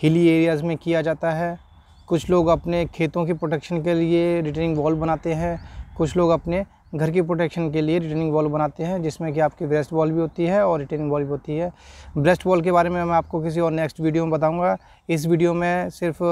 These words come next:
आज रिटेनिंग वॉल के बारे में डिस्कस करने वाला हूं।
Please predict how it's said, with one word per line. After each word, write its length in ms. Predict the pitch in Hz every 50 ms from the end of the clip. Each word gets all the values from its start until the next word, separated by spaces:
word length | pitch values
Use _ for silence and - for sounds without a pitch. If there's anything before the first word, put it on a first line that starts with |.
| 170 170 - 180
आज 340 | 170 160 165 160 156 165 180 185 180 - - - - - -
रिटेनिंग 380 | 160 156 170 170 175 175 170
वॉल 160 | 156 156 156 151
के 120 | 151 165
बारे 180 | 156 156 151 165
में 80 | 175
डिस्कस 260 | 160 151 - - 156
करने 220 | 147 - 147 151 147
वाला 200 | 143 143 139 143
हूं। 140 | 147 160